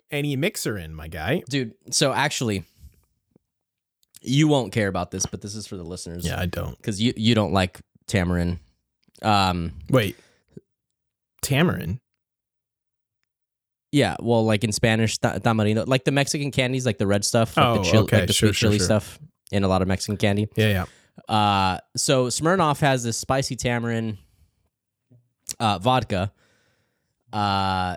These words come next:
Speaker 2: that is fantastic, and you can shoot just by itself if you're into that. But I have this, uh, sweetened tropical, uh, not sponsored. Um, <laughs>
Speaker 1: Yeah,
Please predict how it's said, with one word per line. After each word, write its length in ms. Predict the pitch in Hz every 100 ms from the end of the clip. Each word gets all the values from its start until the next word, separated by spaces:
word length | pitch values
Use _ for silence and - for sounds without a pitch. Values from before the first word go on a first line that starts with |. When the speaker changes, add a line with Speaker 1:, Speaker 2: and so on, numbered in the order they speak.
| -
Speaker 2:
that 200 | 113 120
is 100 | 120
fantastic, 640 | 127 110 131 123 - 104
and 120 | 101
you 60 | 98
can 120 | 98
shoot 300 | 95 117 104
just 200 | 98 98
by 120 | 104
itself 480 | 85 - 98 107 -
if 160 | 98 -
you're 120 | 101
into 160 | 98 107
that. 260 | 117 117 - -
But 400 | 98 104 92 - _ _ _ -
I 640 | 113 120 123 123 120 113
have 340 | 104 117 120 107
this, 400 | 110 101 - - -
uh, 300 | 104 98 92
sweetened 680 | - - 113 127 127 120 110
tropical, 800 | - 117 107 117 120 113 104 95 - _ _ _ _ _ _ _ _ _ _ _ _ _ _
uh, 160 | 101 87
not 200 | 104 -
sponsored. 400 | 104 95 98 90 _ _ _ _ _ 113
Um, 440 | 104 95 95 95 -
<laughs> 60 |
Speaker 1:
Yeah, 400 | 160 - 226 175